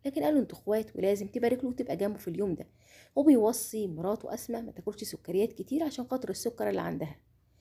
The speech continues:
بدر واخد المعرس اللي هو خالد وموديه طبعا لعروسته، بس زي ما يكون شمتان.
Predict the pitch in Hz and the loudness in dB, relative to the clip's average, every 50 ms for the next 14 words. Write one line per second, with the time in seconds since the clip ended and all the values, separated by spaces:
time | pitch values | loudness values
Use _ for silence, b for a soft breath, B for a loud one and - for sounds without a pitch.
0 | b b b b b b b - 220 294 349 349 - 262 220 208 226 220 - 196 | b b b b b b b 4 6 6 6 6 2 0 2 2 0 0 -2 -4
1 | 170 170 165 196 247 285 294 294 285 - - - 202 190 180 185 196 180 151 - | -4 -2 0 2 2 4 4 2 2 -2 -6 -8 -8 -6 -6 -4 -6 -6 -6 -8
2 | - - 226 254 277 302 285 - - 196 196 190 185 180 165 202 214 - 233 202 | -2 2 4 4 4 4 2 -2 -4 -6 -4 -4 -6 -6 -4 -4 -2 -2 -2 -2
3 | 208 247 240 233 208 185 170 165 - - - - b b b b b b b - | 0 0 0 2 2 0 -2 -2 -6 -12 -20 -20 b b b b b b b -2
4 | 370 - - 269 269 262 269 196 175 - - 233 240 - - 131 123 135 - - | 0 2 4 6 6 6 6 6 2 0 -2 -2 -2 -2 -6 -10 -10 -8 -4 0
5 | 247 254 285 294 | 4 4 4 4